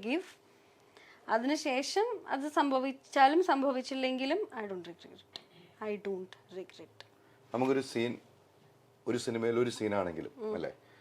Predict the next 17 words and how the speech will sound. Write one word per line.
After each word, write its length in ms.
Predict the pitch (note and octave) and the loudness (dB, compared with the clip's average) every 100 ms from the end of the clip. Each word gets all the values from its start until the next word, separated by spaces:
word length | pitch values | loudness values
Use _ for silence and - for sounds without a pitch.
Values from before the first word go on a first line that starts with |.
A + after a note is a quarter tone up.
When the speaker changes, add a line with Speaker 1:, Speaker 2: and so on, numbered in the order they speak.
| - - - | -20 -10 2
Speaker 2:
അത് 360 | A2+ C#3 - - - - - | 4 6 4 -2 -20 -20 0
നമ്മൾ 320 | A2 C3+ C3+ | 4 6 6
തന്നെ 140 | C3+ C3+ | 6 2
ചെയ്യണമെന്ന് 600 | C3 A#2 A#2+ A#2+ A#2 A#2 | 4 2 4 2 0 2
ആയിരിക്കും, 440 | G#2 G#2 G2+ - | 4 2 -2 -2
ആ, 240 | F#2+ F#2+ - | 0 0 2
അവര് 240 | G#2 G#2+ G#2+ | 2 4 4
പറയുന്നു, 320 | G2 G2 G#2+ | 4 4 0
നമ്മൾ 320 | A2 G#2 G2+ | 0 0 0
തന്നെ 120 | G2 | 0
ചെയ്യുന്നു. 260 | F2+ E2+ D2+ - - - | -2 -4 -6 -16 -20 0
ഒരു 160 | C#3+ D#3+ | 4 6
സീനാണെങ്കിലും 640 | E3+ C#3+ C#3 C3+ C3 C3 B2 | 4 4 6 4 4 4 4
അഭിനയിക്കാൻ 360 | A2+ A2+ A2 | 4 2 2
നമ്മൾ 160 | A2 G#2 - | 0 0 4
തയ്യാറാണ്. 420 | F2+ E2+ D#2 - - | 4 4 0 -6 -14
Speaker 1:
ഉം. 160 | G#3+ | -18